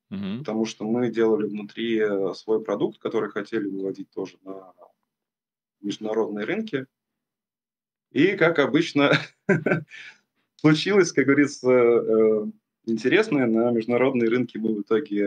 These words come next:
Speaker 2: э, не вышли, хотя у нас оставалось пять процентов, э, доделать по проекту. Мы уже бегали по фондам, показывали проект, говорили: «Ребята, вот инвестируйте, нам надо в маркетинг, нам надо во всё вкладываться, чтобы это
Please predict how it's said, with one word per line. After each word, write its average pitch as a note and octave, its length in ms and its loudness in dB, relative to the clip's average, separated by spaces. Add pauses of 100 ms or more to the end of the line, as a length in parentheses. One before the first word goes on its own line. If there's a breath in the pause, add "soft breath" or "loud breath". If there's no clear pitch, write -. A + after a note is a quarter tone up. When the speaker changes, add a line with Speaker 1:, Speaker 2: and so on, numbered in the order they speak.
(160)
Speaker 2:
э, G2 340 -6
не G2+ 100 -20
вышли, E3 480 -4
хотя G#2 560 -2
у - 240 -14
нас G2+ 120 -10
оставалось G2+ 400 -2
пять A2+ 260 -2
процентов, G#2 540 -6 (280)
э, G2 220 -6
доделать G2 560 -6
по G2 320 -6
проекту. A#2 520 -6
Мы G2 160 -10
уже F#2 380 -10 (480)
бегали G2+ 520 0
по G2+ 680 -10
фондам, D#3 340 -2
показывали G2+ 480 -2
проект, C#3+ 420 -6
говорили: G2+ 320 -8
«Ребята, F#2+ 340 -8 (240)
вот A2 200 -2
инвестируйте, C#3 800 -2 (500 soft breath)
нам C3+ 180 4
надо B2 240 0
в A2+ 40 -6
маркетинг, B2+ 540 -2
нам G#2+ 180 -10
надо G2 520 -8 (220)
во G2 80 -20
всё - 160 -8
вкладываться, D#3+ 500 -4
чтобы - 340 -10
это B2+ 100 -12